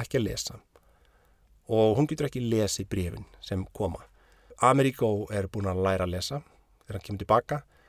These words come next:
og hann er orðinn hluti af einhverju svona elítu í hennar augum kannski. Eh, hann er með þessa fiðlu og henni, mm, líst ekki vel á það. Fyrir rest þá, eh,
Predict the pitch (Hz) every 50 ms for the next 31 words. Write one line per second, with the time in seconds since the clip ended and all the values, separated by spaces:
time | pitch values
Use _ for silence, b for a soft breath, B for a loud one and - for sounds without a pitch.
0 | b b b b b b b b - 107 123 143 170 175 165 156 156 156 151 151
1 | 147 139 - 160 156 - - 135 127 123 120 - - 117 110 110 113 110 107 101
2 | 101 - 104 98 92 92 98 95 - _ - 131 147 160 151 127 104 101 117 123
3 | 117 104 98 87 87 101 117 120 - - - - - 139 139 - B B B B
4 | B B B B B B B B B B B B B B B _ - 113 120 117
5 | 117 117 117 113 113 117 113 113 139 143 147 151 151 151 156 165 175 170 - 185
6 | 165 - - 175 131 101 - - - - b b b b b b b b b b
7 | b _ - 107 104 104 104 104 - - _ _ _ _ _ _ _ _ _ _
8 | _ _ - - 113 123 131 139 139 135 127 127 123 120 113 107 - - _ _
9 | _ _ _ _ _ _ _ - 110 104 101 98 98 95 b b b b b b
10 | 123 120 110 - - - 85 - - 107 104 95 98 92 - - - - - -
11 | - - _ - - - - 123 120 117 117 113 104 110 120 123 123 - - -
12 | - - - - - - 107 101 104 104 104 - - B B B B B B B
13 | B B B - - - _ - - - - 98 92 90 92